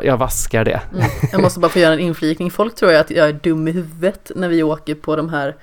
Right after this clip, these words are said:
Speaker 2: vinterretroresan meetup. För att, ja, på sommarmeetupen så finns det ju färdiga våningssängar som man kan sova
Speaker 1: Mm.
Speaker 2: i. Men det finns ju inga, alltså,
Speaker 1: Nej, det
Speaker 2: typer
Speaker 1: finns
Speaker 2: av
Speaker 1: snar-, det finns,
Speaker 2: sovmöbler
Speaker 1: eh,
Speaker 2: <laughs> överhuvudtaget.
Speaker 1: det finns snarksalen bara.
Speaker 2: Snarksalen, ja,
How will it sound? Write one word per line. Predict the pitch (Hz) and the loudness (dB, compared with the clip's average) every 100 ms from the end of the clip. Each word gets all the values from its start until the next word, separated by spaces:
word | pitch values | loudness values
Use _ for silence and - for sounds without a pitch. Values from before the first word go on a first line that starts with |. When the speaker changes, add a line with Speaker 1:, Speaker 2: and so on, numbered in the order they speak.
| - - - - | -20 -20 -20 -16
Speaker 2:
vinterretroresan | 165 185 165 156 - 151 147 - _ - 170 170 156 - 165 156 156 160 156 | -8 -6 -6 -8 0 2 2 -4 _ -12 -6 -4 -4 -2 -2 -2 -2 -2 0
meetup. | 151 151 208 208 - - | -4 0 -2 -2 -12 -4
För | 175 | -2
att, | 165 - - _ - - - _ - - | -2 -6 -20 _ -20 -20 -20 _ -20 -14
ja, | - 190 | -4 -4
på | 196 | -2
sommarmeetupen | - 240 185 180 175 185 196 240 | 0 2 2 -2 -2 0 2 0
så | 247 | 0
finns | 233 185 175 | -2 -2 -2
det | - | -2
ju | 165 | -2
färdiga | - 160 147 151 156 | 2 0 0 0 0
våningssängar | 170 165 147 156 147 156 214 185 160 - _ | 0 -2 -4 -4 -4 -2 -2 -4 -8 -16 _
som | - 190 | -6 -4
man | 180 | -2
kan | 202 | -2
sova | 202 180 269 | 2 4 2
Speaker 1:
Mm. | 170 | 0
Speaker 2:
i. | - - _ | -10 -20 _
Men | 190 | -8
det | 190 | -4
finns | 196 175 180 | -2 -2 -4
ju | 202 | -6
inga, | 214 170 156 147 151 - _ _ _ _ - - | -4 -4 -2 -4 -6 -16 _ _ _ _ -20 -20
alltså, | - 156 - 151 - - - - - - _ _ _ _ - | -8 -8 -4 -8 -8 -20 -18 -16 -16 -20 _ _ _ _ -12
Speaker 1:
Nej, | - 107 | -4 0
det | 113 | 2
Speaker 2:
typer | |
Speaker 1:
finns | 170 165 | 2 6
Speaker 2:
av | 175 | 6
Speaker 1:
snar-, | 165 156 196 156 | 6 6 6 6
det | |
finns, | 160 180 151 | 4 4 6
Speaker 2:
sovmöbler | 175 160 | 4 2
Speaker 1:
eh, | |
Speaker 2:
<laughs> | 190 - - - | 0 -8 -8 -4
överhuvudtaget. | 175 185 | -2 0
Speaker 1:
det | 165 | 2
finns | 151 139 | 4 4
snarksalen | 160 160 117 - 143 170 156 113 | 4 2 0 0 0 2 2 2
bara. | 101 64 - | 0 -2 -2
Speaker 2:
Snarksalen, | - 226 190 - 156 208 | 4 4 6 4 4 2
ja, | - | -4